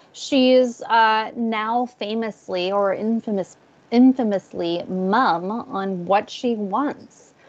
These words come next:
Joe Manchin is more vocal. He's on, you know, he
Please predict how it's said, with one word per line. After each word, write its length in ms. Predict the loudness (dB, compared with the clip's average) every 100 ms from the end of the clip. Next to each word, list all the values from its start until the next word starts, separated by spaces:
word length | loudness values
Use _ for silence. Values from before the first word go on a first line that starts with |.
| -20 _ -6
Joe 280 | 2 4 4
Manchin 760 | 0 -2 -4 -4 -2 -2 -2
is 260 | 0 0 -2
more 280 | -4 -2 0
vocal. 680 | 2 2 0 -2 2 2 2
He's 300 | 0 -4 -4
on, 400 | -8 -10 -12 -10
you 100 | -8
know, 380 | -6 -4 -6 -8 -12 _ _ _ -6
he 160 | -6